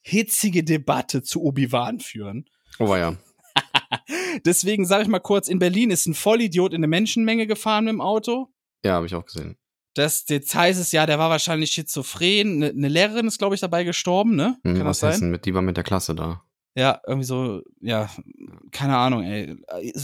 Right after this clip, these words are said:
Speaker 1: Egal, was der Grund ist, egal, wie der drauf ist, für immer wegsperren, weil man sieht ja, so ein Mensch ist gefährlich, also wegsperren.
Speaker 2: Ja.
Speaker 1: Dann gab's einen Messerangriff in Hamm, am Campus.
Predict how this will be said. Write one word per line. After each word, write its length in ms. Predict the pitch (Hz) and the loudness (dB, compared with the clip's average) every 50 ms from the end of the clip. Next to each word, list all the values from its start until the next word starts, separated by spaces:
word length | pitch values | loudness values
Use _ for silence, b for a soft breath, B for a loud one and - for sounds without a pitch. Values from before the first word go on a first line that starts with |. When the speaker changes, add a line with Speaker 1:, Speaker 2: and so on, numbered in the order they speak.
| 143 - - | -10 -4 -4
Speaker 1:
Egal, 340 | 151 147 139 147 156 170 175 | -2 2 4 4 4 6 4
was 160 | 170 165 - | 4 2 2
der 140 | - 160 143 | 0 -2 -2
Grund 240 | 131 143 151 170 160 | 0 0 2 2 0
ist, 80 | 151 | 0
egal, 300 | 160 143 147 147 160 170 175 | 0 2 2 2 2 2 2
wie 40 | |
der 120 | 156 151 147 | 0 0 0
drauf 240 | 139 139 156 160 151 | 2 2 2 2 2
ist, 180 | 147 139 - - | -2 -4 -6 -10
für 140 | - - - | -8 -4 0
immer 200 | 147 160 165 147 | 2 2 2 2
wegsperren, 560 | 151 147 143 - - - 139 131 131 135 139 | 2 0 0 -2 -2 0 2 2 2 2 2
weil 120 | 127 131 123 | 0 0 2
man 300 | 139 135 135 135 123 - | 2 2 2 2 0 -2
sieht 180 | 135 147 143 - | -4 -4 -2 -2
ja, 100 | 123 113 | -2 -2
so 140 | 110 - 123 | -2 -4 -2
ein 80 | 123 | -2
Mensch 180 | 123 123 127 123 | -2 -2 -2 -4
ist 100 | 117 - | -8 -8
gefährlich, 500 | - 113 - - 107 101 98 98 104 - | -10 -10 -8 -6 -6 -6 -6 -8 -8 -6
also 180 | - 127 120 113 | -6 -6 -4 -6
wegsperren. 500 | 113 107 - - - - 95 95 98 - B B B B B B B | -6 -8 -8 -10 -12 -12 -14 -14 -16 -18 B B B B B B B
Speaker 2:
Ja. 160 | B 90 80 73 B B B B | B -4 -4 -4 B B B B
Speaker 1:
Dann 320 | - 202 202 220 208 190 165 | 2 4 4 6 4 2 2
gab's 300 | 180 190 202 196 - - | 2 2 2 2 2 2
einen 100 | 190 202 | 2 4
Messerangriff 800 | 226 - 175 - - 220 170 170 170 156 147 151 143 - - - | 4 4 4 4 4 4 4 4 4 4 2 0 0 0 -4 -2
in 240 | - 160 160 180 202 | 0 2 2 4 4
Hamm, 340 | 202 208 165 123 120 - b b b b _ _ | 4 4 4 2 0 -4 b b b b _ _
am 140 | 123 123 123 | -8 -8 -4
Campus. 680 | - 165 175 202 196 - 120 110 92 - - - - | 0 2 2 2 2 0 -2 -4 -2 -4 -6 -8 -10